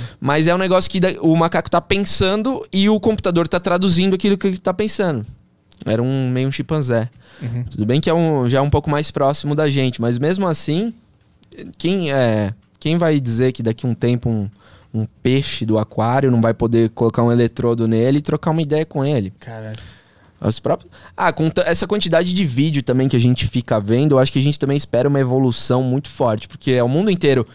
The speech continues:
Speaker 1: colocando, é tanto conteúdo, tanta coisa,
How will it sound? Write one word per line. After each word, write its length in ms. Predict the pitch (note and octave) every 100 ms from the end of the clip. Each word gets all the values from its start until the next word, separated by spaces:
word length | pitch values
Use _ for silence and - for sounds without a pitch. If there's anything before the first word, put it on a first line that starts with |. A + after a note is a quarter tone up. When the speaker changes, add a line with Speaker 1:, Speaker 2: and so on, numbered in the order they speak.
| - - _
Speaker 1:
colocando, 560 | - B2 A#2+ - D3+ D3
é 20 |
tanto 220 | D3 E3
conteúdo, 500 | - F3+ E3 B2+ C3 G#2+
tanta 240 | D3+ D3
coisa, 580 | - A#2 C#3 C#3 G2